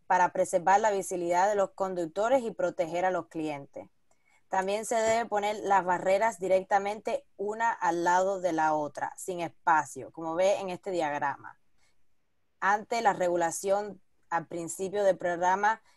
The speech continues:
estaba indicando algo contrario, pero ahora los inspectores cuando están viendo cómo se están poniendo las instalaciones, tienen que estar las barreras sin espacios una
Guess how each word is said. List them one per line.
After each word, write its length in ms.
estaba 320
indicando 480
algo 260
contrario, 680
pero 240
ahora 580
los 160
inspectores 480
cuando 220
están 300
viendo 520
cómo 220
se 100
están 200
poniendo 340
las 200
instalaciones, 840
tienen 320
que 80
estar 400
las 160
barreras 440
sin 220
espacios 580
una 340